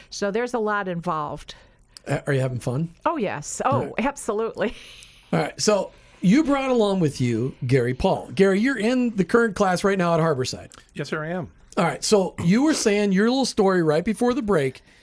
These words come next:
Speaker 2: on how you, uh, you've been a relocation specialist. You relocated <laughs> down to Florida. Sorry. Where'd you move here from?
Speaker 3: Uh, the greater Saint Louis area.
Speaker 2: Greater Saint, oh, it, where they have Four Seasons.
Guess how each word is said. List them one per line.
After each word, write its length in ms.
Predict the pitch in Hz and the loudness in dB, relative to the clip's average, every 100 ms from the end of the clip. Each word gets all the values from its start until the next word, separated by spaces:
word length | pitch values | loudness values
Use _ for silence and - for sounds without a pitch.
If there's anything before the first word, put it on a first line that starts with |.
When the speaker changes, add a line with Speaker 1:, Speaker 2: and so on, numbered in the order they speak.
| _ - | _ 0
Speaker 2:
on 220 | 175 180 | 0 0
how 380 | - 170 185 190 | -2 -2 -2 -2
you, 400 | 190 190 190 196 214 | 0 2 2 2 0
uh, 120 | 175 | -4
you've 160 | 180 170 | -2 0
been 160 | 185 170 | 0 0
a 60 | |
relocation 720 | 147 190 277 254 233 247 226 | 0 2 4 4 2 0 -2
specialist. 580 | 170 170 151 160 170 170 | -2 0 0 0 0 0
You 200 | 185 175 | 0 2
relocated 840 | 170 220 247 233 220 214 202 185 170 | 2 2 4 4 4 4 4 4 2
<laughs> 140 | - | 2
down 140 | 226 | 0
to 60 | 185 | 0
Florida. 580 | - 240 233 160 156 165 - _ - | 2 4 4 4 0 -4 -12 _ -4
Sorry. 420 | 147 131 113 - - | -2 0 -2 -8 2
Where'd 160 | 214 269 | 2 4
you 60 | |
move 120 | 285 262 | 2 2
here 120 | 220 | 0
from? 320 | 220 269 90 - - | 0 -2 -8 -16 -8
Speaker 3:
Uh, 140 | 165 | -6
the 60 | 139 | -4
greater 240 | 151 151 | -6 -6
Saint 200 | - 160 160 | -6 -6 -4
Louis 200 | 147 135 | -4 -4
area. 300 | 107 82 - - _ _ | -6 -8 -12 -20 _ _
Speaker 2:
Greater 300 | 101 151 147 | -4 -2 -4
Saint, 280 | - 139 - _ - 127 | -4 -6 -8 _ -18 -12
oh, 320 | 110 95 92 - | -12 -12 -14 -14
it, 140 | 117 - | -12 -6
where 120 | 139 | -4
they 80 | 135 | -2
have 120 | 110 | -6
Four 280 | - 143 147 | -6 -4 -4
Seasons. 720 | - 143 139 131 135 131 | -4 -4 -2 -2 -4 -4